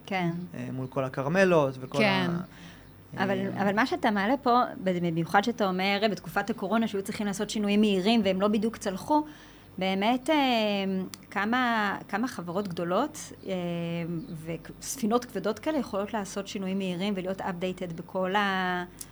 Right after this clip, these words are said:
Speaker 1: בכל השינויים מהירים, אפרופו טרנד שהולך בטיקטוק וצריך להתלבש עליו מהר, כמה, כמה הם גמישים, כמה הם פיתחו גמישות מחשבתית?
Speaker 2: אני חושב שיש שני סוגים של חדשנות ואינוביישן שצריך להסתכל עליהם. יש אינוביישן תקשורתי ויש אינוביישן של נכסים.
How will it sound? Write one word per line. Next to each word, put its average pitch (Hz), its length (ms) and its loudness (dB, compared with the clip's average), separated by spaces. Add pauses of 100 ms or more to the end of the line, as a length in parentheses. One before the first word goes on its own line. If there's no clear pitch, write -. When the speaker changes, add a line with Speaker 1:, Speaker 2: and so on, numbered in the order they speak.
Speaker 1:
בכל 262 220 6
השינויים 247 320 6
מהירים, 226 240 6
אפרופו 220 920 8
טרנד 233 260 4
שהולך 226 320 4
בטיקטוק 262 600 4
וצריך 220 340 0
להתלבש 240 400 4
עליו 226 160 6
מהר, 208 420 4 (160)
כמה, 269 240 6 (280)
כמה 262 200 2
הם 277 100 4
גמישים, 233 360 -2
כמה 262 220 -2
הם 262 60 0
פיתחו - 260 -10
גמישות 226 300 -2
מחשבתית? 208 640 -4
Speaker 2:
אני 151 120 0
חושב 208 140 -2
שיש 214 120 0
שני 202 120 0
סוגים 185 260 0
של 156 160 0
חדשנות 135 420 -2
ואינוביישן 127 480 -2
שצריך 131 220 -10
להסתכל - 300 -10
עליהם. 120 280 -6
יש 185 200 0
אינוביישן 165 480 2
תקשורתי 196 580 0 (300)
ויש 151 300 0
אינוביישן 143 460 -2
של 147 140 -6
נכסים. 127 460 -6